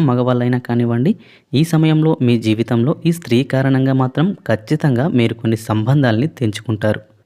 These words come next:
మీరు జీవితంలో నష్టపోతారు. అయితే ఇంకా కొంచెం ముందుకు వెళ్ళాలి అనుకుంటే గనక, అంటే ఈ స్త్రీ విషయంలో మనం ఇంకా కొంచెం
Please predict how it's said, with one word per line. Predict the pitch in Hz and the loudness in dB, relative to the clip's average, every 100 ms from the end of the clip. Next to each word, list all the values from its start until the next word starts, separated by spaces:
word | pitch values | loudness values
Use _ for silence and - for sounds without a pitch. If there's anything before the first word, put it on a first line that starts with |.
| - | 0
మీరు | 135 131 139 113 | 2 2 0 0
జీవితంలో | 113 143 151 135 160 107 | 0 2 0 0 0 0
నష్టపోతారు. | 104 110 107 104 104 - _ _ _ _ _ | -4 -4 -4 -4 -4 -6 _ _ _ _ _
అయితే | 117 - 117 123 | -4 -2 -2 0
ఇంకా | 127 165 160 | 0 0 0
కొంచెం | 151 160 131 | -2 0 0
ముందుకు | 107 110 139 143 | 0 0 0 2
వెళ్ళాలి | 135 131 131 | 2 2 0
అనుకుంటే | 123 120 110 113 | 0 -2 -2 -2
గనక, | 113 113 196 - - _ - | -2 -2 -4 -6 -20 _ -4
అంటే | 156 165 170 | 0 0 -2
ఈ | 135 | -4
స్త్రీ | - - 113 151 | -4 -2 0 2
విషయంలో | 151 151 151 139 131 | 0 0 2 2 2
మనం | 120 117 110 | 2 0 0
ఇంకా | 117 151 | -2 -2
కొంచెం | 131 131 | -2 0